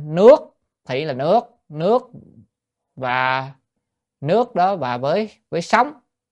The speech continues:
À, nước với sóng vậy đó. Giống như nước và sóng mà, để cho chúng ta về cho dễ hiểu.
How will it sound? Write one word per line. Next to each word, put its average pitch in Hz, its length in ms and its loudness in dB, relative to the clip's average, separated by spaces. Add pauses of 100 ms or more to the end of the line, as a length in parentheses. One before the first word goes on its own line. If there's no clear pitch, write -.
(200)
À, 123 260 -12 (580)
nước 220 260 0
với 165 100 -8
sóng 214 260 -2
vậy 147 80 -10
đó. 127 120 -10 (1400)
Giống 151 340 -2
như 135 100 -2
nước 165 260 2
và 135 80 -2
sóng 160 300 -4
mà, 123 220 -12 (200)
để 135 280 -20
cho 143 100 -16
chúng 143 120 -12
ta 127 120 -6
về 123 200 -8
cho 131 120 -8
dễ 127 240 -6
hiểu. 135 260 -2